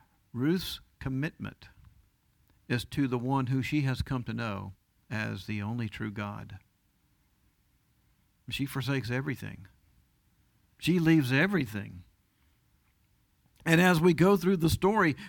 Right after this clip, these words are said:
we see because of her submission and commitment to the God of Israel, she submits to Naomi.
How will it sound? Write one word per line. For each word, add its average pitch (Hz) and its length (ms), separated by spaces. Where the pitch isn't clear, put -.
we 160 140
see 202 240
because 180 400
of 185 140
her 170 160
submission 170 580
and 143 140
commitment 156 520
to 143 80
the 139 80
God 147 240
of 131 140
Israel, 165 400
she 196 420
submits 190 400
to 214 120
Naomi. 208 640